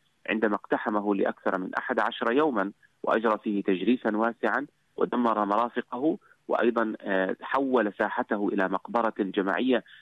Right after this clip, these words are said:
قام بدفن عدد من الجثامين للشهداء، آه، فيها، وتركه بعد عدة أيام من الاقتحام، آه، أشبه بخرابة. الآن يعود جيش الاحتلال الإسرائيلي ليكرر هذا الاقتحام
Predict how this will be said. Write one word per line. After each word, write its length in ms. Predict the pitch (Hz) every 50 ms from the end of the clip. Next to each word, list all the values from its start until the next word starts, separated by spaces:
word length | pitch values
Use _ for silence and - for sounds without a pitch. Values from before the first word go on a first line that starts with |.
| _ _ -
قام 160 | 127 117 113
بدفن 400 | 98 107 104 127 131 - 127 104
عدد 280 | 87 101 120 117 110 98
من 160 | 104 104 98
الجثامين 640 | 95 92 - 101 - - 101 98 104 113 113 107 98 _ - - - _ -
للشهداء، 800 | - 107 107 - - - - - 98 95 95 92 107 107 104 - _ _ -
آه، 300 | 98 95 92 92 92 92 -
فيها، 240 | - 139 139 135 143
وتركه 720 | 139 117 107 - 120 117 117 107 - 104 95 101 104 98 - - - - - _ -
بعد 260 | - 104 92 92 98
عدة 300 | 95 80 113 - 117 104 -
أيام 300 | - 101 104 107 101 95
من 120 | 95 95 92
الاقتحام، 600 | 92 - - - - 107 - - 113 107 101 - _ - _ _ _ _ -
آه، 180 | 214 - - -
أشبه 280 | - - - 104 95 92 -
بخرابة. 560 | 101 - - - 98 101 98 90 - - - _ _ - - - - -
الآن 480 | 110 117 127 127 123 113 113 113 113 - -
يعود 340 | - 110 104 95 110 131 131
جيش 260 | 120 135 123 - -
الاحتلال 440 | 117 107 - - - 117 113 113 104
الإسرائيلي 640 | 104 98 - - 110 98 92 104 107 104 104 98 _ _ - _ _ -
ليكرر 640 | - 110 107 95 - - 127 120 117 107 92 104 110 110
هذا 220 | 98 98 98 92
الاقتحام 640 | 98 98 - - - 107 - - 113 107 104 101